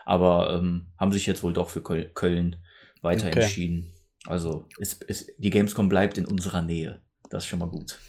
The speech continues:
Speaker 2: Ja, und Gaming boomt nach wie vor in Deutschland
Speaker 1: Mhm.
Speaker 2: und weltweit.
Speaker 1: Also ich hab auch, ähm, ich hab ein paar echt geile Sachen auch gesehen. Soll ich damit direkt mal loslegen?
Speaker 2: Sehr gerne.
Speaker 1: Also, m,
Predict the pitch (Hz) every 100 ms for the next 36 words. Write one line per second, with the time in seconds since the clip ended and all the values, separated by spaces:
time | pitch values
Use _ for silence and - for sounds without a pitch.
0 | - - 107 92 107 101 113 117 117 110
1 | 123 123 113 - - 107 113 104 113 -
2 | 113 104 92 101 95 - 95 90 87 -
3 | 69 85 78 90 - 87 - - _ _
4 | _ _ _ _ _ _ - 104 107 139
5 | 104 110 101 - 104 101 98 - - 123
6 | 113 120 107 113 - 120 123 110 113 107
7 | 90 87 90 92 92 90 - 104 120 110
8 | 107 104 107 107 101 110 - 92 90 120
9 | 117 131 131 139 143 104 - _ _ _
10 | _ - 110 107 110 - 107 95 98 101